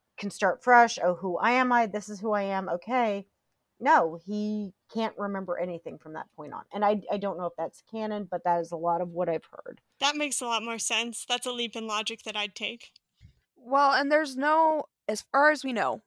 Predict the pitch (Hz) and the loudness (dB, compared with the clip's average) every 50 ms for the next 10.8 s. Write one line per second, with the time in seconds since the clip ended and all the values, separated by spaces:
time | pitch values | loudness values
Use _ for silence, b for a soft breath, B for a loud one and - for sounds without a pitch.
0 | _ _ - 226 226 226 220 214 220 214 214 208 202 185 151 - - - _ _ | _ _ -6 -4 -2 -2 -2 -2 -4 -4 -2 0 0 0 0 -2 -6 -10 _ _
1 | _ _ _ _ _ _ _ _ _ _ - 220 220 - - 226 208 196 202 202 | _ _ _ _ _ _ _ _ _ _ 6 6 6 6 4 0 -6 -4 0 0
2 | 196 190 190 185 180 180 170 180 196 220 214 _ _ _ _ _ _ _ _ _ | 2 2 2 0 0 -4 -6 -10 -12 -12 -14 _ _ _ _ _ _ _ _ _
3 | _ - 214 202 196 180 180 - - 196 175 175 160 156 151 165 180 185 - - | _ -4 0 2 4 4 2 2 0 -2 0 0 2 2 0 -2 -4 -8 -10 -10
4 | 180 175 156 143 139 151 143 - 220 185 196 196 180 175 180 175 - - 196 190 | -10 -8 -4 -4 -4 -4 -6 -8 -10 -4 -2 0 2 2 2 2 0 -2 -4 -6
5 | 175 175 185 185 185 185 180 175 - 196 - - - 208 - - 196 185 190 185 | -4 -4 -4 -4 -4 -4 -6 -6 -8 -10 -8 -6 -6 -6 -6 -6 -6 -4 -2 -4
6 | 180 185 175 180 185 - - 170 147 - 185 175 160 143 170 202 - - - 160 | -4 -4 -6 -10 -10 -12 -12 -12 -12 -10 -10 -8 -8 -8 -10 -10 -12 -8 -6 -4
7 | 143 131 - - - _ _ _ _ _ _ _ _ _ _ _ _ _ _ _ | -4 -4 -6 -12 -20 _ _ _ _ _ _ _ _ _ _ _ _ _ _ _
8 | _ _ _ - 202 202 196 196 196 196 - - _ - 233 240 233 240 247 - | _ _ _ -8 -6 -4 -4 -2 -2 -2 -2 -2 _ -4 -2 0 0 0 0 -2
9 | 226 208 - - 202 190 185 185 - - 170 160 135 165 180 180 - 175 160 160 | -4 -4 -4 -2 0 2 2 2 0 -2 -6 -6 -6 -6 -8 -6 -6 -6 -6 -6
10 | 156 147 - 156 123 147 - - 220 143 135 143 151 127 - | -8 -8 -10 -12 -12 -12 -12 -12 -8 -6 -6 -6 -6 -8 -10